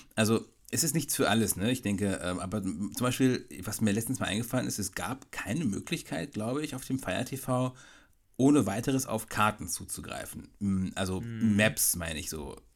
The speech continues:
Speaker 1: irgendwie Google Maps und so. Gab's nicht. Und konnte auch nicht über Alexa drauf machen. Jetzt geht das aber auf dem Fernsehbildschirm. Ist doch eigentlich eine
Speaker 2: Mhm.
Speaker 1: gute Sache.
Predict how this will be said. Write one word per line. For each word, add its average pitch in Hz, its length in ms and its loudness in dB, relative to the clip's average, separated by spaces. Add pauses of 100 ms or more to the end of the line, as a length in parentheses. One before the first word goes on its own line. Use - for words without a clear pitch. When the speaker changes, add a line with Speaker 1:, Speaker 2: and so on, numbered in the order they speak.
(100)
Speaker 1:
irgendwie 78 420 -10
Google 98 280 0
Maps 87 280 -4
und 78 200 -12
so. - 200 -14 (560)
Gab's - 280 -4
nicht. 78 200 -12 (380)
Und 92 120 -10
konnte 117 200 6
auch 107 60 8
nicht 107 120 4
über 95 140 2
Alexa 123 320 0
drauf 135 240 0
machen. 131 220 4
Jetzt 117 180 0
geht 170 120 0
das 117 140 -4
aber 90 180 0
auf - 100 -4
dem 117 100 0
Fernsehbildschirm. 92 840 0
Ist - 120 -10
doch 76 60 -4
eigentlich 98 140 -2
eine 104 80 4
Speaker 2:
Mhm. 117 40 0
Speaker 1:
gute 131 160 0
Sache. 151 240 0